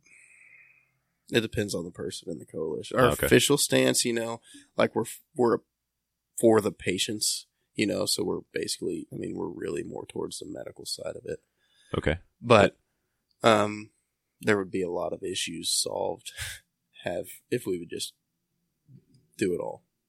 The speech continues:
Speaker 1: just legalize it all, you know? Like, we wouldn't have all this gray area bullshit of H H C and Delta nine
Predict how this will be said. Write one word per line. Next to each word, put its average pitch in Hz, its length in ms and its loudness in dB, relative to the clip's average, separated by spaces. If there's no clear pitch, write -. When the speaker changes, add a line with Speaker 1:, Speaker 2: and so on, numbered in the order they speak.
Speaker 1:
just - 200 -10
legalize 90 440 -6
it - 100 -14
all, - 260 -20
you - 140 -8
know? 82 300 -12
Like, 113 160 0
we 120 100 4
wouldn't 113 240 6
have 110 160 4
all 104 100 -6
this 104 160 -4
gray 101 340 -4
area 98 340 -6
bullshit 92 500 -4
of 85 100 -8
H 90 240 -4
H 90 220 -4
C 90 500 -4
and 87 160 -10
Delta 87 320 -4
nine 87 540 -10